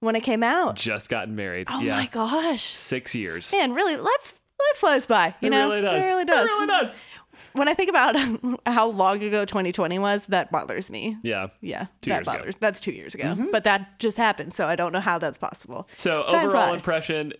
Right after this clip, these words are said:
Speaker 2: this kinda made me
Speaker 1: It's
Speaker 2: wanna go
Speaker 1: good,
Speaker 2: back and
Speaker 1: and
Speaker 2: watch
Speaker 1: it has
Speaker 2: through it
Speaker 1: Hopper in
Speaker 2: again.
Speaker 1: it, and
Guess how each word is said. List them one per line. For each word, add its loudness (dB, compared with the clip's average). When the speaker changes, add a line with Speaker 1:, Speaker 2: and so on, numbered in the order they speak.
Speaker 2:
this -2
kinda 0
made 0
me 4
Speaker 1:
It's 4
Speaker 2:
wanna 2
go 4
Speaker 1:
good, 4
Speaker 2:
back 2
and 4
Speaker 1:
and -2
Speaker 2:
watch -2
Speaker 1:
it 0
has 2
Speaker 2:
through 0
it 6
Speaker 1:
Hopper 6
in 4
Speaker 2:
again. 2
Speaker 1:
it, 2
and 2